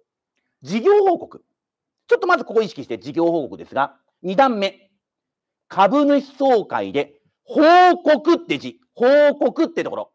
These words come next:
確定じゃなくて報告。えっと、株主の皆さん、今年のレポートがそちらに配られてます。えっと、三月に支店を作りました。認めないぞ！い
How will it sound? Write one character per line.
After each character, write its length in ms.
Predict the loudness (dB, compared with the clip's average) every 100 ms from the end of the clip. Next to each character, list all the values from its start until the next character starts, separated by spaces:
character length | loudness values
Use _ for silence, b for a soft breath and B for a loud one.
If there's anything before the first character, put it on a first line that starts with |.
| _ _ _ _ _ -4
確 360 | -2 -2 -6
定 200 | -2 0
じ 60 | 0
ゃ 40 |
な 60 | -4
く 20 |
て 140 | -10 -6
報 260 | 0 2
告。 300 | 0 -4 -6 _ _ _ _ _ _ _ _ _ _ _ _ _ _ _ _ _ _ _ _ _ _ _ _ _ _ _ _ _ _ _ _ _ _ _ _ _ _ _ _ _
え 140 | -6 -4
っ 60 |
と、 120 | -4
株 220 | -4 -4 -6
主 160 | -8
の 80 | -10
皆 120 | -10
さ 100 | -8
ん、 40 | -8
今 120 | -8
年 120 | -10
の 80 | -8
レ 100 | -8
ポ 100 | -4
ー 20 |
ト 60 | -4
が 80 | -4
そ 120 | -8
ち 100 | -12
ら 60 | -10
に 60 |
配 80 | -6
ら 80 | -4
れ 60 | -4
て 60 |
ま 100 | -4
す。 120 | -6 -2
え 100 | -2
っ 80 |
と、 180 | 0 -2
三 300 | -2 -4 -2
月 260 | -2 -4 -6
に 220 | -8 -10
支 120 | -10
店 200 | -6 -4
を 100 | -4
作 180 | -6 -8
り 80 | -6
ま 100 | -4
し 60 |
た。 240 | -2 -4 -8
認 200 | -4 2
め 80 | 6
な 100 | 6
い 60 |
ぞ！ 60 |
い 40 | 8